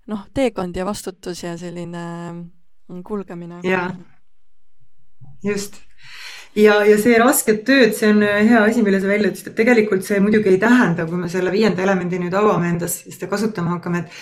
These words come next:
Speaker 2: et tööd ei peaks üldse tegema, eks. Et see on nagu jälle tihti inimeste vari, kuidas ta avaldub, on,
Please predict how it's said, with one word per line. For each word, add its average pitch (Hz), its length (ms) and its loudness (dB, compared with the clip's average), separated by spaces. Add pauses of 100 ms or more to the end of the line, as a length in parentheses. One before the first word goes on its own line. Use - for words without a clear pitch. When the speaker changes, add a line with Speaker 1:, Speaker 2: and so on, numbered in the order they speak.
(220)
Speaker 2:
et - 160 -6
tööd 202 220 6
ei 170 60 2
peaks 170 180 -6
üldse 220 260 -4
tegema, 175 380 -2 (120)
eks. - 280 -12 (240)
Et - 100 -4
see 208 140 4
on 190 100 6
nagu 180 280 2
jälle 185 340 4
tihti 196 360 2
inimeste 180 480 2
vari, 208 200 4 (160)
kuidas 180 220 -6
ta 190 180 -2
avaldub, 170 360 0
on, 170 200 -2